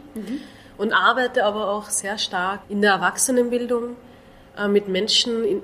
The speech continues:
Speaker 2: unterschiedlichen Kontexten zu Interkulturalität, Intrakulturalität, die eigene Vielfalt wahrnehmen.
Speaker 1: Mhm.
Speaker 2: Und nachdem das Wort etwas ist, das mir, glaube ich, auch sehr wichtig ist, nicht nur das Gesprochene, sondern auch das Geschriebene,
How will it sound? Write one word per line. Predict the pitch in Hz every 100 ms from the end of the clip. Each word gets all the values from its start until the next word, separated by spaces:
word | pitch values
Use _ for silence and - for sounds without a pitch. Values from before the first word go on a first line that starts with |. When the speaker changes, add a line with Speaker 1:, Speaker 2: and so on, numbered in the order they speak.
| -
Speaker 2:
unterschiedlichen | 277 285 - 240 214 214 208
Kontexten | - 220 - - - - 233 226 226 - - - - -
zu | - 214 202 196 190 220
Interkulturalität, | 240 247 240 240 208 208 214 - 220 -
Intrakulturalität, | 202 202 - - 175 196 262 - 247 254 226 220 220 220 -
die | -
eigene | - 180 226 247
Vielfalt | 247 247 - 247 226 196
wahrnehmen. | 196 220 226 226 233 233 220 220 254 - - - - -
Speaker 1:
Mhm. | 220
Speaker 2:
Und | 202 196 196 202 202 - - - - - -
nachdem | 208 - 214 214
das | 220 - 165
Wort | 170 180 233 277
etwas | - 214 226 226
ist, | 220 240
das | 220
mir, |
glaube | 208 202
ich, | 220
auch |
sehr | 220 220 208
wichtig | - - 254
ist, | 254 -
nicht | 240 -
nur | 220
das | 208 -
Gesprochene, | - - - 202 - 302 269
sondern | 254 214 190
auch | 190
das | 208 -
Geschriebene, | 208 - 220 233 262 269